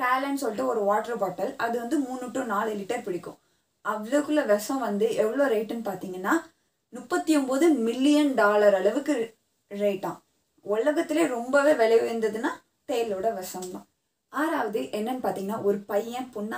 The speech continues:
மாறி கேள்விப்பட்டிருப்பீங்க, ஒரு பொண்ணு ஒரு பையனா மாறி கேள்விப்பட்டிருப்பீங்க. எங்கேயாச்சும் ஒரு பையன் நாயா மாறி கேள்விப்பட்டிருக்கீங்களா? இங்க நடந்திருக்கு.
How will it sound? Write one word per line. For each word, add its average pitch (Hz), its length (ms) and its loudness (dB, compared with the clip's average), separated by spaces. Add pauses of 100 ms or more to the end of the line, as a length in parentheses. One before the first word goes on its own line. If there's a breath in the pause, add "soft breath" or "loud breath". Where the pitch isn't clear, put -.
(120)
மாறி 202 240 -8
கேள்விப்பட்டிருப்பீங்க, 196 640 -4 (380)
ஒரு 202 120 -4 (160)
பொண்ணு 254 300 -6 (160)
ஒரு 208 100 -2 (100)
பையனா 208 300 -2 (100)
மாறி 190 300 -6
கேள்விப்பட்டிருப்பீங்க. 196 640 -8 (400)
எங்கேயாச்சும் 226 640 -4 (240)
ஒரு 202 240 0 (500)
பையன் 240 400 -4 (600)
நாயா 269 260 2 (100)
மாறி 214 260 -4
கேள்விப்பட்டிருக்கீங்களா? 180 760 -4 (520)
இங்க 233 180 -10 (100)
நடந்திருக்கு. 180 460 -8